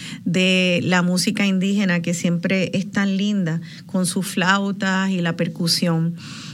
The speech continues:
Bueno, pues este, eh, ya mismo vamos a, a recibir a Cocuyá, una de las personas, eh, indígenas puertorriqueñas que forman parte, ella forma también parte de un grupo, eh, que se conforma como tribu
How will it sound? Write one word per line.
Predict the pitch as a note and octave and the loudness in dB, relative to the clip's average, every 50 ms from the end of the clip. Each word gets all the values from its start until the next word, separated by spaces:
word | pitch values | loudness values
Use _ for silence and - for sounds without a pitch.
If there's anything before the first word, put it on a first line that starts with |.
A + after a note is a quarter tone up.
| - - - | -8 -4 0
Bueno, | G3 G3+ G#3+ G3 F#3 F3 E3+ | 2 2 4 4 2 0 0
pues | E3+ G#3 G#3 G#3+ | 0 0 2 2
este, | G#3+ F#3+ F#3 G#3+ - G#3+ G3+ G3+ G3 G3 G3 G3 G3+ F#3 - - - - - - - - - | 2 0 0 -2 0 0 2 2 2 2 2 2 0 -2 -4 -6 -12 -20 -20 -20 -20 -14 -10
eh, | - - - G#3+ G#3 G3 | -6 -2 0 0 2 2
ya | G3 G3+ G3+ G#3+ | 4 4 4 6
mismo | A#3+ C4 D4 D#4 D4+ D4+ C#4 | 6 4 4 4 2 2 2
vamos | A#3+ G3 F3+ F#3 G3+ A3 A#3 | 2 2 2 2 2 2 4
a, | A#3 A3 G#3 G#3 G3+ G3 F#3+ | 6 6 6 6 6 4 2
a | - - G3 | 2 0 0
recibir | G#3 G3+ G3 G3 - G3+ F#3 F3+ F#3+ G#3+ A3+ A#3 B3 - - - - - - - - | 0 0 0 0 0 0 0 2 2 2 2 0 0 -4 -10 -12 -14 -16 -16 -6 0
a | - F3+ F3+ F3 F3 F3 E3+ | 2 4 4 4 4 2 2
Cocuyá, | E3+ G#3 G3 F3 F#3+ G3 F#3+ F#3 F#3 G3 A#3 C#4+ E4 D#4+ | 0 -2 -2 0 0 0 0 0 2 4 6 4 4 4
una | - G#3+ G3 G3 G3 G3 | 0 0 0 2 2 2
de | G3+ G3+ | 2 2
las | G#3 G#3 G#3 G#3 G3+ G3 G3 G3+ - - - - - | 2 4 4 4 4 2 2 0 -4 -6 -8 -6 -4
personas, | G3 F#3 F3+ F3 - - G3+ G3+ G#3+ A3 A3+ A3+ A3 - - - - - - - - - - | -2 0 0 0 0 0 0 0 0 0 0 -2 -2 -6 -8 -14 -16 -16 -16 -16 -16 -6 -2
eh, | - G3 F#3+ F3+ F3+ F3+ F3+ F3 E3+ F3+ - - - - | 0 2 2 2 2 2 2 0 0 -2 -4 -6 -4 -2
indígenas | G3+ G#3 G3+ G3 F3+ G3+ G#3 A3+ A#3+ A3 G#3 G#3 G#3 | 0 0 2 2 2 2 2 2 2 2 2 0 0
puertorriqueñas | G#3+ G#3 F#3+ G3+ - F#3+ F#3+ G3 F#3 E3+ - B3+ D4+ D#4+ D4 A#3+ G#3+ G#3+ | 0 -2 0 0 0 0 0 0 0 0 2 2 4 4 4 2 2 2
que | G#3+ F#3 F3 | 0 -2 -2
forman | E3+ - F#3+ G3 G3 B3 C4 B3 A#3 - | -2 0 0 0 2 2 2 2 2 2
parte, | G#3+ F#3+ G3+ G#3+ A3 G#3+ A#3+ A#3 A#3 A3+ A3+ - | 2 2 0 0 0 0 2 2 4 2 2 0
ella | G#3+ - F#3 F#3 F3+ F#3 F#3+ G3 | -2 -2 0 0 2 0 0 0
forma | G3 G#3 G#3 G3 G#3+ G#3 G#3 G3+ | 0 0 0 0 2 0 0 0
también | G3+ F3+ F3+ F#3 F#3+ G3 F3 | 0 0 0 0 0 0 2
parte | G3 F#3+ F#3 - F#3+ G3 F#3 | 2 0 0 2 0 0 2
de | F3+ | 2
un | F#3+ A3 A#3+ A#3+ F#3+ | 4 4 4 4 4
grupo, | G3+ G3+ G#3+ A3+ A#3+ A3 B3 B3 B3 B3 A3+ - - | 2 2 2 2 2 4 4 4 6 4 2 0 0
eh, | E3+ F3 F3+ | 0 0 0
que | F3 F3+ | 0 -2
se | F3+ - G3+ - | -2 0 -2 0
conforma | F3+ F3 F3+ E3+ - F#3 F3+ F#3+ F#3+ G3 F#3+ F#3 | 0 0 0 0 0 0 0 2 2 2 2 2
como | - G3 G3 G3+ G#3+ G3+ | 2 0 0 0 0 2
tribu | B3+ B3 C4+ C#4 C4+ B3 B3 A#3+ | 2 2 4 4 4 4 2 2